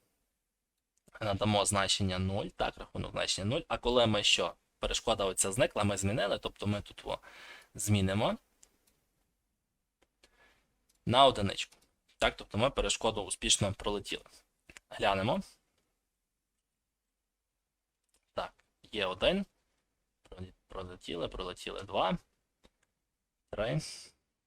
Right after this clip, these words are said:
Так, чотири, супер. Добре, врізаємося в перешкоду, так, ми набрали чотири бали, дуже добре. Тепер дивіться, що ми зробимо наступним чином. Значить, ми,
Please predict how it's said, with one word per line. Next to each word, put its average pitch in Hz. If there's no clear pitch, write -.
Так, -
чотири, 123
супер. -
Добре, 92
врізаємося 98
в -
перешкоду, 98
так, -
ми 104
набрали 98
чотири 95
бали, 110
дуже 113
добре. 104
Тепер 160
дивіться, 165
що -
ми 156
зробимо 123
наступним 104
чином. -
Значить, -
ми, 139